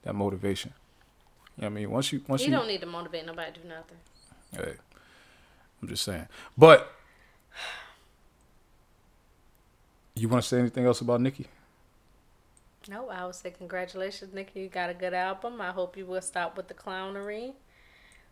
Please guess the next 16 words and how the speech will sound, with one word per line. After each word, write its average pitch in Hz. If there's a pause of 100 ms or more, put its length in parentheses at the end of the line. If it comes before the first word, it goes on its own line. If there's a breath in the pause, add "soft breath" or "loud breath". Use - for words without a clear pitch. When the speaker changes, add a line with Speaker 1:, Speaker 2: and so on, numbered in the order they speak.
(180)
Speaker 2:
Um, 185
but 185
I 190
think 185
that's 180
just 185
her, 185
so 180
she 175
probably 175
is 180
not 190
going 202
to. 247 (280)
But, 196
um, 190